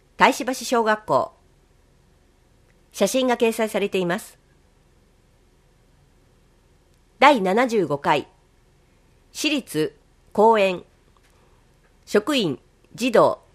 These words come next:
生徒表彰。絵画、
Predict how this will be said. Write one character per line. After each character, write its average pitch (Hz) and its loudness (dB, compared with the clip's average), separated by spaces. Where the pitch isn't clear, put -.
生 277 4
徒 - -2
表 190 2
彰。 165 -2
絵 269 4
画、 131 -4